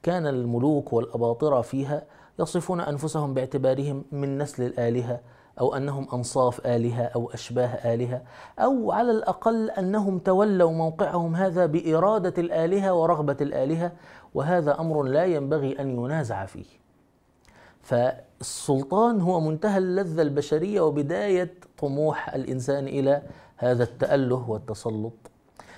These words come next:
فلأجل هذا تقع فيه المنافسة. وقل أن يسلمه أحد لصاحبه إلا إذا غلب عليه. والسلطان لا يقبل الشركة، حتى إنه سيدنا عمر رضي الله عنه في سقيفة بني ساعدة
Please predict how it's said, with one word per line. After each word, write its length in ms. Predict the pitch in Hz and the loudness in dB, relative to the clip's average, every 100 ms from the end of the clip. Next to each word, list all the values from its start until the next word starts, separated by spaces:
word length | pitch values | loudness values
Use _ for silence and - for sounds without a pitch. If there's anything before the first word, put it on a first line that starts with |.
| - | -14
فلأجل 880 | - 156 170 - - 147 233 294 226 | -2 0 0 -2 -6 0 2 4 4
هذا 340 | 220 254 214 | 2 2 2
تقع 400 | 196 233 180 151 | 2 2 4 2
فيه 220 | 151 185 165 | 2 0 0
المنافسة. 600 | 135 131 117 117 - 98 - _ _ _ _ _ _ _ _ _ _ _ - | -2 -4 -4 -4 -6 -12 -18 _ _ _ _ _ _ _ _ _ _ _ -4
وقل 440 | 127 123 214 214 | -2 2 2 4
أن 220 | 170 185 185 | 2 0 -2
يسلمه 720 | 151 143 135 160 156 135 139 | -4 -4 -4 -2 -4 -4 -2
أحد 240 | 160 143 131 | 0 0 -4
لصاحبه 920 | 123 127 127 127 170 151 143 156 156 | -4 -4 -2 -4 -2 -4 -2 -2 -2
إلا 240 | 156 135 131 | -2 -2 -2
إذا 220 | 127 131 | 0 0
غلب 340 | 127 147 117 | 2 0 -2
عليه. 460 | 101 101 95 - _ _ _ - - - - - - _ | -4 -6 -10 -14 _ _ _ -20 -20 -20 -20 -20 -20 _
والسلطان 920 | 139 135 143 143 - 131 170 170 226 208 | 0 4 6 4 0 -4 -2 0 0 2
لا 80 | |
يقبل 320 | 214 - 156 131 | 2 2 0 -2
الشركة، 460 | - 123 - - - - | -2 -4 -6 -10 -18 -18
حتى 400 | - 156 - 156 | -10 -6 -2 -2
إنه 240 | 165 151 | -2 -2
سيدنا 360 | 151 135 151 143 | -2 -2 -2 -2
عمر 360 | 123 143 131 - - 131 | -2 -2 -4 -6 -12 -2
رضي 300 | 127 120 113 | 0 2 2
الله 300 | 123 127 117 | 2 2 0
عنه 200 | 131 120 | -4 -6
في 340 | - 110 - | -6 -8 -8
سقيفة 360 | - - 131 113 | -8 -6 -4 -4
بني 260 | 113 113 | -2 -4
ساعدة 420 | 107 104 101 104 | -4 -6 -4 -6